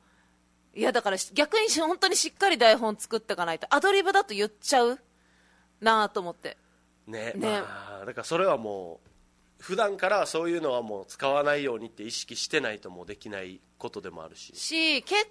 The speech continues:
Speaker 1: 構だからこの、なんて言うんだろうな。
Speaker 2: この言葉はダメとかっていう知識も必要だし。
Speaker 1: 知識、そう、言っちゃダメっていう言葉プ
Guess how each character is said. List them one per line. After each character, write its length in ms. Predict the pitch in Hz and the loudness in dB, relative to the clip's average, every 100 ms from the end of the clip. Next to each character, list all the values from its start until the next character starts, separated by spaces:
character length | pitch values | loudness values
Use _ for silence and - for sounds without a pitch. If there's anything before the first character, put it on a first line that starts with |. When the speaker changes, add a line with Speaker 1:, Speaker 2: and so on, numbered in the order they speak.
| - | 0
Speaker 1:
構 160 | 254 | 2
だ 100 | 214 | 2
か 100 | 208 | 2
ら 100 | 190 | 0
こ 160 | 185 196 | -2 -6
の、 640 | 185 180 180 175 175 170 _ _ _ | -4 -2 -2 -2 -4 -6 _ _ _
な 160 | 170 233 | -12 -12
ん 40 | |
て 60 | - | -8
言 80 | 220 | -8
う 20 | |
ん 20 | |
だ 80 | 165 | -6
ろ 120 | 156 | -6
う 20 | |
な。 240 | 151 143 135 | -8 -10 -10
Speaker 2:
こ 120 | - 170 | -8 -6
の 100 | 175 | -6
言 220 | 165 131 | -4 -2
葉 60 | |
は 100 | 113 | -2
ダ 160 | 101 104 | -4 -8
メ 160 | 107 101 | -8 -14
と 140 | 110 | -14
か 140 | - 90 | -14 -16
っ 20 | |
て 180 | _ 107 | _ -14
い 40 | |
う 40 | 98 | -10
知 160 | 170 | -4
識 240 | 165 - 135 | -4 -4 -10
も 140 | 95 | -12
必 220 | - - | -16 -14
要 80 | 101 | -14
だ 100 | 85 | -12
し。 80 | - | -2
Speaker 1:
知 140 | 403 | 0
識、 140 | 415 - - 208 | 0 -4 -18 -10
そ 240 | 220 185 | -8 -6
う、 40 | |
言 120 | 247 359 | -2 -4
っ 20 | |
ち 240 | - - | -2 4
ゃ 60 | 640 | 6
ダ 120 | 269 | 6
メ 120 | 247 349 | 6 2
っ 40 | |
て 200 | - 233 | 0 0
い 60 | 202 | 0
う 40 | |
言 300 | - 247 359 | 0 -2 2
葉 100 | 339 | 2
プ 180 | 339 | 2